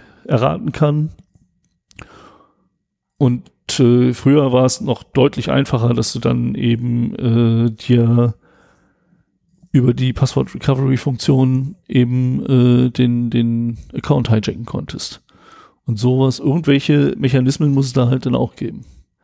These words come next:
Oftmals ist es so, dass du unterschied-, also dass du quasi zwei zweite Faktoren machst. Also du gibst eine Telefon-, hinterlegst eine Telefonnummer und nimmst einen YubiKey. Und wenn dein YubiKey kaputt geht,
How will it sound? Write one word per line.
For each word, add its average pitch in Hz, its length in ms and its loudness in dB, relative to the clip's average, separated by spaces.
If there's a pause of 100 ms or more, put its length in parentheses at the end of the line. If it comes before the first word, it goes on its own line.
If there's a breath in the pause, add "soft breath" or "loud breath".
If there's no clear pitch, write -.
(500 soft breath)
Oftmals - 460 2
ist 135 120 -2
es 156 120 -2
so, 143 200 0
dass 131 240 -2
du 131 220 0
unterschied-, - 800 -2
also 123 200 0
dass 127 180 0
du 120 160 -4
quasi 117 400 0
zwei 139 320 0
zweite 117 360 0
Faktoren - 500 -6
machst. - 400 -12 (760 soft breath)
Also 113 200 2
du 110 60 -4
gibst - 180 -4
eine 120 60 0
Telefon-, 123 480 0
hinterlegst 127 420 2
eine 120 80 -2
Telefonnummer 180 720 0 (180)
und 151 520 -2
nimmst 139 240 0
einen 131 80 0
YubiKey. 117 500 -2 (720 soft breath)
Und 113 140 -2
wenn 123 80 4
dein 120 140 4
YubiKey 151 520 0
kaputt 170 380 0
geht, 196 400 -2